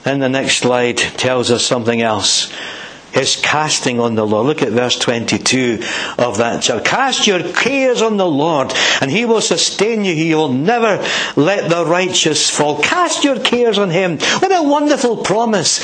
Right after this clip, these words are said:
the Word of God is giving us this morning. He will sustain you. As you cast your cares upon him,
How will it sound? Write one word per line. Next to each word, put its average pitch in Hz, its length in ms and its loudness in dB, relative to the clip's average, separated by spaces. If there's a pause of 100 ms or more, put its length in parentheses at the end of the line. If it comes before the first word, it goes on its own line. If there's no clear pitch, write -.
(160)
the 175 100 2
Word 185 240 0
of 180 160 0
God 175 240 2
is 151 140 0
giving 175 320 0
us 147 140 2
this 139 260 2
morning. 143 260 0
He - 480 0
will 311 180 2
sustain 247 680 0
you. 214 160 2 (220)
As 151 240 0
you 311 220 2
cast 294 420 0
your 247 240 2
cares 233 340 2
upon 202 400 0
him, 156 300 0